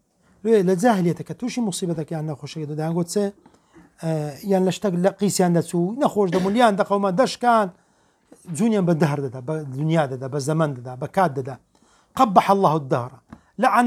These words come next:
الله الزمان، لعن الله ذلك اليوم، قبح الله ذلك اليوم، الله يلعن ذاك اليوم، الله يلعن ذاك الساعة اللي تعرفت عليه، الله يلعن ذاك اليوم اللي عملت معك،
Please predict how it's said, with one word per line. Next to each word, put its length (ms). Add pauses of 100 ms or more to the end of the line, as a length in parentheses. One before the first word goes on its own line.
الله 260
الزمان، 400 (440)
لعن 340
الله 200 (160)
ذلك 340
اليوم، 300 (360)
قبح 280 (100)
الله 180 (160)
ذلك 280
اليوم، 380 (460)
الله 280
يلعن 320
ذاك 200
اليوم، 340 (320)
الله 180
يلعن 200
ذاك 260
الساعة 360
اللي 140
تعرفت 420
عليه، 280 (400)
الله 180
يلعن 240
ذاك 280
اليوم 280
اللي 220 (500)
عملت 320
معك، 280